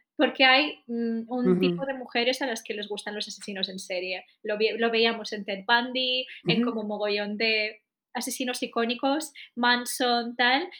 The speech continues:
Speaker 1: que hay tías que quieren casarse con ellos. No, pero hay como mujeres que quieren casarse con ellos y que quieren como tener relaciones sexuales con ellos, y esas mujeres tampoco están muy bien.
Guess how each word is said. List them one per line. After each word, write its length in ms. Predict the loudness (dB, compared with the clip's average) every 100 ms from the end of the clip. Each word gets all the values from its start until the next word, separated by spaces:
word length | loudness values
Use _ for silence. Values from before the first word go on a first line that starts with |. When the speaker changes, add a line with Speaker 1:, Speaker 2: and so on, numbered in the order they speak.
| -20
Speaker 1:
que 140 | -2 0
hay 260 | 2 -2
tías 360 | -2 0 0 -2
que 100 | -8
quieren 380 | -4 0 2 0 2
casarse 520 | 2 4 2 2 0
con 180 | 0 2
ellos. 480 | 2 2 2 0 -8 _ _ _ _ _ _ _ _ _ _ _ _ _
No, 80 | -4
pero 200 | 0 2
hay 140 | 2 2
como 200 | 0 -4
mujeres 340 | -8 -6 -6
que 80 | -6
quieren 220 | -6 -6
casarse 400 | -6 -6 -6 -6 -4
con 160 | -4
ellos 600 | -2 -4 -2 -2 -4 -10 _ -20 -20 _ _
y 140 | -8
que 140 | -6 -4
quieren 480 | -2 0 0 -4 -6
como 220 | -10 -10
tener 220 | -10 -8
relaciones 420 | -6 -6 -6 -8
sexuales 440 | -8 -10 -8 -6 -6
con 160 | -8
ellos, 480 | -8 -8 -8 -10 -12 -8
y 180 | -6
esas 200 | -6 -8 -12
mujeres 340 | -12 -10 -10
tampoco 300 | -12 -14 -14
están 240 | -10 -10
muy 160 | -8 -8
bien. 240 | -8 -10